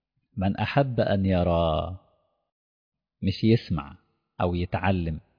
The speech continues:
أو يعرف، من أحب أن يرى، رؤية. النبي صلى الله عليه وسلم بيقول لك إيه؟ عاوز تتفرج؟ عاوز تشوف-، تشوفه؟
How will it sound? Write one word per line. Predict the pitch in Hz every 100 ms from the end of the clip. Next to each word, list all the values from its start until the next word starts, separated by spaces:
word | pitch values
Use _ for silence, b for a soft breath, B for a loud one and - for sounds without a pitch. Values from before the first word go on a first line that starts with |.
| _ _ -
أو | 95
يعرف، | 85 95 82 76 - _ _ _ -
من | 85
أحب | 78 - 117 113
أن | 107 98 90
يرى، | 87 87 82 73 71 - _ _ _ _ _ _
رؤية. | 113 139 107 71 _ _
النبي | 87 92 123
صلى | 127
الله | 120
عليه | 127
وسلم | 104
بيقول | 107 120
لك | 107 117
إيه؟ | 110 - b b b b -
عاوز | 85 147 151
تتفرج؟ | 117 - 135 165 185 175 - - - - - - - _ - - _ _ _ _ _ _
عاوز | 90 87 151 147
تشوف-، | - 131 127 135 143
تشوفه؟ | 127 117 180 - 185